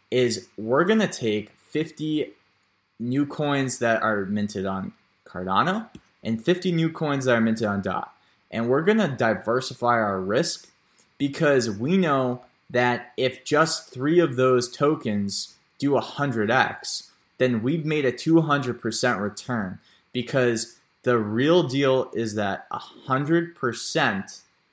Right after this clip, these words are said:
um, loss is the cap on your loss, but on these new assets,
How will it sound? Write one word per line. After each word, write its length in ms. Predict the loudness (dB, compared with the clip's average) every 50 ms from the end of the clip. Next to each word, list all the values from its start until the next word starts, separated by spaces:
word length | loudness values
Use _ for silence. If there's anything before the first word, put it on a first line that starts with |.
| _ _ _ _ _ _ _ _ _ _ _ _ _ _ _ _ _ -8
um, 600 | -4 -2 -2 0 0 -2 -2 -2 -4 -4 -6 -8 _ _ _ _ -14 -8
loss 720 | -2 0 2 2 2 2 0 -2 -2 -4 -6 -6 -6 -8
is 160 | -10 -8 -8
the 100 | -8 -10
cap 400 | -10 -6 0 2 4 4 4 2
on 140 | 0 0 0
your 140 | -2 -2 -2
loss, 520 | -2 -2 -2 0 0 -2 -2 -4 -8 -4
but 140 | -4 -4 -2
on 200 | 0 0 0 0
these 200 | 0 -2 -2 -2
new 240 | -2 -2 0 0 0
assets, 720 | 2 2 2 2 0 -2 -4 -2 -4 -4 -6 -8 -14 -16